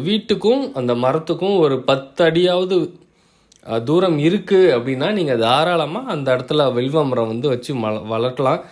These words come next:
எந்த ஒரு பிரச்சனையும் இருக்காது. காற்று சுத்திகரிப்படுத்தும். இது வந்து ஒரு மூலிகையாகவும் கூட இருக்கு.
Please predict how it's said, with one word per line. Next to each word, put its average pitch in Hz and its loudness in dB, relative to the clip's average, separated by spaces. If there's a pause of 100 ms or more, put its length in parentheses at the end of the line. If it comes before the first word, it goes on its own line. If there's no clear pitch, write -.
(200)
எந்த 139 0
ஒரு 160 4
பிரச்சனையும் 143 -4
இருக்காது. 123 0
காற்று 139 -4
சுத்திகரிப்படுத்தும். 127 -2
இது 131 0
வந்து 151 2
ஒரு 151 4
மூலிகையாகவும் 175 2
கூட 175 -2
இருக்கு. 143 -2